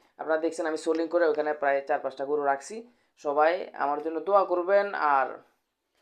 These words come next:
গরু পালার আগে আপনারা যে জিনিসটা করবেন, গরু পালার আগে আপনারা যে জিনিসটা করবেন, আপনারা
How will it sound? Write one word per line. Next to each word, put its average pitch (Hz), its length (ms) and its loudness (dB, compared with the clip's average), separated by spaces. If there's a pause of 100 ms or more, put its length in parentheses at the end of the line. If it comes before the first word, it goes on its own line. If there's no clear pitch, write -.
(420)
গরু 247 240 8
পালার 196 300 6
আগে 160 200 6
আপনারা 156 320 6
যে 160 200 0
জিনিসটা 143 400 -6
করবেন, 147 380 -4 (1700)
গরু 233 260 8
পালার 196 280 4
আগে 165 140 0
আপনারা 165 280 -2
যে 175 140 2
জিনিসটা 160 360 -2
করবেন, 156 460 0
আপনারা 156 520 0